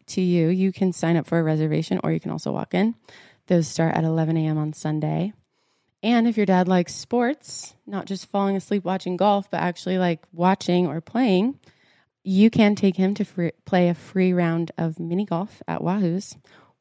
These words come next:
Or actually, you could do both of these. You could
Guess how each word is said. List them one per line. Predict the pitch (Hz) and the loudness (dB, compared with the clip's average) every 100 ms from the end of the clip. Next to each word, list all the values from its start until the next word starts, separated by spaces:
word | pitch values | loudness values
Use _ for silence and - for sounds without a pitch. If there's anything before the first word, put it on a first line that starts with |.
| - | -2
Or | 240 285 214 262 302 - _ _ - | 2 4 4 4 0 -10 _ _ -6
actually, | 208 - 277 | -4 2 4
you | |
could | 285 | 4
do | 254 | 4
both | 233 240 | 2 0
of | 175 | 0
these. | 156 160 156 - - _ _ | 0 0 -2 -12 -18 _ _
You | 202 | -4
could | - 220 | 0 0